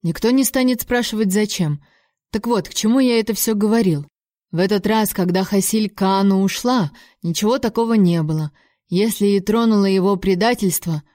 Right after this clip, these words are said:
то душу не задело. А вот летняя зелень из головы не шла, и перед тем, как уехал, приказал сберечь. «А ты к рырхам в логово собралась, не надо». «Надо», твердо ответила я. «К тому же в доме Архама тоже егиры стоят.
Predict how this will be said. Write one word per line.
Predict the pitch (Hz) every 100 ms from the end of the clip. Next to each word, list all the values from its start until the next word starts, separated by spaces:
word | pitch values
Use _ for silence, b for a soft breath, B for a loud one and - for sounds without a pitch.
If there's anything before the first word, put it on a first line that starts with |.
| _ _
то | 180
душу | 180 240 -
не | 202 196
задело. | 202 185 160 151 147 - _ _ _ _ _
А | 156
вот | 151 165
летняя | 185 208 208 208 214 196
зелень | 170 202 226 233 -
из | 196
головы | 170 185 175 165 214
не | 220
шла, | - 170 160 156 - _ _ _
и | 160
перед | 175 180 185
тем, | 233 226
как | 208 196
уехал, | 208 208 311 - 165
приказал | 170 165 175 196 233
сберечь. | 196 214 214 160 147 - _ _ _ _ _
«А | 165
ты | 269 233
к | 208
рырхам | 233 214 - 208 180
в |
логово | 190 208 190 185
собралась, | - 170 190 185 180 175 -
не | 185
надо». | 240 220 165 156 156 _ _ _ _ _
«Надо», | 202 214 185 190
твердо | 175 196 190 185
ответила | 180 180 180 180
я. | 175 170 175 b b b _ -
«К | -
тому | 220 220
же | 214
в | 202
доме | 196 233 226 208
Архама | 208 247 247 226
тоже | 233 247 185
егиры | 190 180 170 175 170
стоят. | - 190 170 160